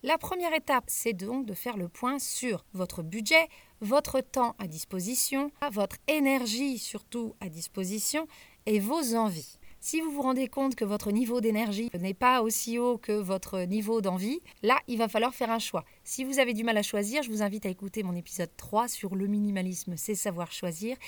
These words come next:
et ça va peut-être vous aider dans votre prise de décision. Donc, on fait le point et on choisit ce qui est le plus important pour nous. Ça, j'ai envie de dire, c'est l'étape facile. L'étape la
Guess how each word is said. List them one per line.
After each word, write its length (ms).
et 60
ça 120
va 120
peut-être 340
vous 220
aider 240
dans 160
votre 160
prise 240
de 80
décision. 480
Donc, 200
on 120
fait 160
le 40
point 380
et 100
on 80
choisit 340
ce 60
qui 80
est 40
le 40
plus 220
important 340
pour 180
nous. 120
Ça, 220
j'ai 100
envie 160
de 60
dire, 160
c'est 160
l'étape 560
facile. 600
L'étape 500
la 160